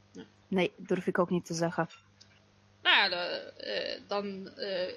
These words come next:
Speaker 1: gaan we daar zeker in een aparte aflevering nog een keer op terugkomen. Op, eh,
Speaker 2: Naar mijn beste weten van de verhalen, wat heb ik over het algemeen eigenlijk van die, van mijn vrienden gehoord erover? Ehm,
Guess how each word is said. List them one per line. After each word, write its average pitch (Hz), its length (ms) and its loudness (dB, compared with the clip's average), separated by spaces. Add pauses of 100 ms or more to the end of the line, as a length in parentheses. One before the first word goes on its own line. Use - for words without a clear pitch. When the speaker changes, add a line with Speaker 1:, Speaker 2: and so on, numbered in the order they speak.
Speaker 1:
gaan 226 180 0
we 214 60 0
daar 208 200 2
zeker 247 460 2
in 220 100 2
een 208 120 -2
aparte 226 360 -4
aflevering 208 540 -2
nog 208 100 -8
een 214 60 -6
keer 196 180 -4
op 180 100 -6
terugkomen. 269 680 -4
Op, 220 220 -8
eh, 214 380 -2
Speaker 2:
Naar 190 380 4
mijn 196 220 6
beste 220 300 4
weten 202 320 4
van 202 180 4
de 202 80 4
verhalen, 190 460 4
wat 190 140 2
heb 196 120 2
ik 185 160 0
over 175 120 0
het 170 100 2
algemeen 175 280 2
eigenlijk 165 340 2
van 175 180 0
die, 165 380 0
van 180 160 0
mijn 160 160 4
vrienden 165 380 2
gehoord 160 420 2
erover? 240 400 6 (580)
Ehm, 190 680 6